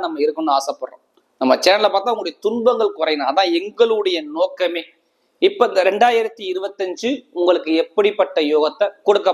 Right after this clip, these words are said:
போறா? இப்ப நம்ம வீடியோக்குள்ள போவோம். அன்பார்ந்த தனுசு ராசி அன்பர்களே, பொதுவாக தனுசு ராசி கால புருஷனுடைய ஒன்பதாவது ராசி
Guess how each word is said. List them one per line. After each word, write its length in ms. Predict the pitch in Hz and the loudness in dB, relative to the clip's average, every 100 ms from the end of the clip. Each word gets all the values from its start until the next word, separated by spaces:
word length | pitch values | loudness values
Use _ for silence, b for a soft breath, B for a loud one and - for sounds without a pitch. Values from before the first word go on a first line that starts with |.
| - | -2
போறா? 180 | 139 - _ _ _ - | -4 -6 _ _ _ -2
இப்ப 320 | 190 202 254 233 | 0 2 2 2
நம்ம 100 | 202 170 | 0 -2
வீடியோக்குள்ள 420 | 170 165 147 139 127 | -2 -4 -2 -4 -6
போவோம். 220 | 117 _ - 170 | -14 _ -2 2
அன்பார்ந்த 400 | 185 220 208 151 117 101 - - - 135 151 | 4 4 2 0 0 -6 -12 -16 -14 2 2
தனுசு 340 | 202 240 254 208 | 4 2 2 4
ராசி 320 | 185 - 185 190 - | 2 -2 -10 -8 -6
அன்பர்களே, 380 | 156 143 123 113 _ _ _ _ - - _ _ _ _ - | -2 -2 -4 -10 _ _ _ _ -20 -20 _ _ _ _ -2
பொதுவாக 420 | 135 131 135 175 165 113 85 _ _ _ _ _ _ _ _ _ _ _ _ _ _ _ | 2 4 4 2 0 -2 -8 _ _ _ _ _ _ _ _ _ _ _ _ _ _ _
தனுசு 640 | 139 139 180 226 233 - 240 202 | 4 6 6 2 0 4 4 6
ராசி 400 | 160 147 - 180 139 - _ _ _ _ _ - - - - _ _ _ - | 4 2 -4 -6 -6 -12 _ _ _ _ _ -12 -12 -12 -18 _ _ _ 0
கால 340 | 143 135 139 127 | 2 4 2 0
புருஷனுடைய 520 | 135 - 156 151 190 208 131 107 - _ _ _ _ _ _ _ _ _ _ _ _ - | 0 0 2 4 4 2 0 -8 -16 _ _ _ _ _ _ _ _ _ _ _ _ 2
ஒன்பதாவது 640 | 127 160 190 196 196 190 175 | 2 4 4 4 2 2 2
ராசி 260 | 147 - | 2 0